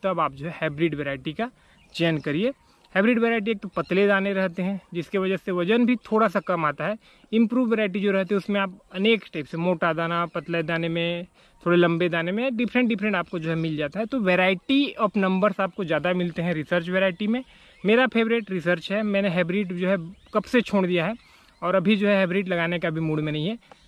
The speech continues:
तो आप अपने हिसाब से जो है इन दोनों का चयन कर सकते हैं। निश्चित तौर पे आज के वीडियो में जो है आपका काम आया होगा। रिसर्च वैरायटी के बीज आप अगले साल के लिए रख सकते हैं, लेकिन हाइब्रिड के बीज आप नहीं रख सकते, इसका भी आपको जो है ध्यान रखना होगा। तो आने वाले समय में और वीडियो हम लोग धान से रिलेटेड डालेंगे, तो चैनल को सब्सक्राइब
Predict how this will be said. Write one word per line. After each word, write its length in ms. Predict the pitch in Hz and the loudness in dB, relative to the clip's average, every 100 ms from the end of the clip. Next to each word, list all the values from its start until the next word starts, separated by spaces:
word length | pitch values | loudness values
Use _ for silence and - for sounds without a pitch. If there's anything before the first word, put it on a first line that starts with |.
| _ | _
तो 140 | 170 180 | -2 2
आप 200 | 175 185 | 2 2
अपने 200 | 185 214 | 2 2
हिसाब 260 | 202 180 | 2 0
से 120 | - 175 | -2 -2
जो 100 | 170 | 0
है 60 | |
इन 100 | 175 | 0
दोनों 240 | 160 165 165 | 0 0 0
का 80 | |
चयन 220 | 156 151 147 | -2 -2 -4
कर 100 | 143 | -4
सकते 220 | 135 202 | -2 2
हैं। 80 | 233 | 2
निश्चित 260 | 226 269 | 2 0
तौर 140 | 269 247 | 0 0
पे 80 | |
आज 120 | 247 226 | -2 -2
के 100 | 226 | 0
वीडियो 320 | 214 233 233 | 2 4 4
में 120 | 233 | 2
जो 100 | 214 | 0
है 40 | |
आपका 180 | 208 - | -2 -2
काम 320 | 190 175 180 | -2 0 2
आया 180 | 175 170 | 2 0
होगा। 180 | 170 214 - - - - | -2 -4 -10 -20 -18 -2
रिसर्च 440 | 185 - 254 240 | 0 4 2 4
वैरायटी 420 | 269 254 254 226 | 2 2 0 -2
के 80 | 247 | -2
बीज 260 | 214 254 262 | 0 2 2
आप 140 | 240 | 2
अगले 180 | 240 254 | 2 0
साल 240 | 233 247 | 0 0
के 80 | 240 | 2
लिए 120 | 247 | 2
रख 160 | 233 226 | 2 0
सकते 300 | - - 156 | -4 -8 -6
हैं, 80 | 156 | -4
लेकिन 220 | 196 208 | -2 0
हाइब्रिड 360 | 196 202 240 226 | 2 2 0 0
के 100 | 226 | 0
बीज 220 | 226 214 | 0 0
आप 120 | 208 | 0
नहीं 200 | 185 143 | 0 -2
रख 160 | 127 - | -4 -8
सकते, 260 | 139 - | -10 -6
इसका 260 | 202 - 214 | -4 0 0
भी 120 | 180 | 2
आपको 240 | 170 - | 0 -4
जो 100 | 160 | -4
है 60 | 170 | -2
ध्यान 300 | 139 139 139 | -2 -4 -2
रखना 240 | 139 156 | -2 -4
होगा। 240 | 156 175 220 - _ _ _ | -6 -4 -6 -8 _ _ _
तो 100 | 185 | -4
आने 280 | 196 170 202 | 0 2 4
वाले 140 | 196 | 2
समय 240 | 196 190 196 | 0 -2 0
में 140 | 196 | 0
और 160 | 185 185 | 0 0
वीडियो 260 | 175 185 | -2 0
हम 120 | 185 185 | 0 0
लोग 160 | 180 | -2
धान 220 | 147 160 | -2 -2
से 100 | 165 | -2
रिलेटेड 340 | 170 170 160 160 | -2 -2 -4 -2
डालेंगे, 280 | 156 165 180 | -2 -2 -4
तो 80 | |
चैनल 300 | 214 160 160 | -6 -6 -4
को 80 | 156 | -6
सब्सक्राइब 380 | 143 139 156 156 | -8 -8 -8 -8